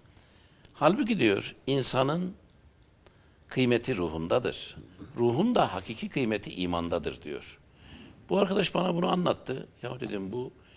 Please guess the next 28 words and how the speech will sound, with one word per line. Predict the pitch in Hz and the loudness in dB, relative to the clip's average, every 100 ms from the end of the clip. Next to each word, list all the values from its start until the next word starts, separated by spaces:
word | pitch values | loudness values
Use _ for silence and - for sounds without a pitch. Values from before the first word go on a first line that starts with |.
| - - - - - - | -20 -20 -20 -20 -14 -6
Yusuf | 110 147 120 | -2 0 2
İslam'ın | 107 123 98 101 107 | 2 2 0 -2 -2
imanı | 113 98 90 123 | -2 0 0 -2
tahkiki | 139 135 175 - | -4 -4 -4 -2
bir | 392 | 2
iman. | 349 214 | 2 2
Yani | 107 107 110 | 2 4 4
bunu | 120 113 | 4 2
söyleyecek | 123 110 113 120 113 - - - - - | 2 2 2 0 -4 -10 -16 -16 -18 -16
bir | - 110 | -12 -6
şekilde | - 123 104 113 113 | -2 0 -2 -4 -2
bir | 113 110 | -2 -4
mü-, | 110 117 - | -4 -6 -4
mümin | 117 107 117 139 - - - - - | 2 4 4 2 -4 -12 -20 -20 -8
Türkiye'de | 123 113 127 123 | -6 -2 -2 0
arasan | 135 - 220 | 0 0 0
bulamazsın." | 339 320 104 - 90 | 0 2 0 -2 -2
Adam | 98 135 | -2 -2
diyor | 220 180 | -2 -4
ki, | 113 | -4
"Fotoğraf | 113 139 185 | -4 -2 -2
çektirmeyi | - 135 - 113 87 | -4 -6 -4 -4 -2
ben | 98 95 | -2 -4
sevmem. | - 92 90 85 - - - | -2 -2 -2 -4 -8 -20 -8
O | 202 | -2
benim | 185 165 101 | 2 2 0
cismaniyetimi | 80 - 123 117 123 117 135 | -2 -2 0 0 0 0 2
resmeder. | 107 80 80 71 67 | 2 2 -2 -4 -6